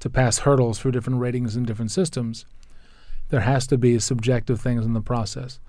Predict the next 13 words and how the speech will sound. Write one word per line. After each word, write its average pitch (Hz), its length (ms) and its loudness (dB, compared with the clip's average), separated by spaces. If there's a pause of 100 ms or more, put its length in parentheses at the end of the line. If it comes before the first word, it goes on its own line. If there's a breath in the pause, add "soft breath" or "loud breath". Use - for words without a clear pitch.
(580 soft breath)
Do 131 200 6
you 160 260 10
like 127 340 4
the 127 140 2
way 117 400 2 (140)
the 127 100 -2
person 131 320 4
at 113 80 2
the 120 60 2
door 117 280 2
looked 117 320 0
at 110 240 -6
you? 113 220 -6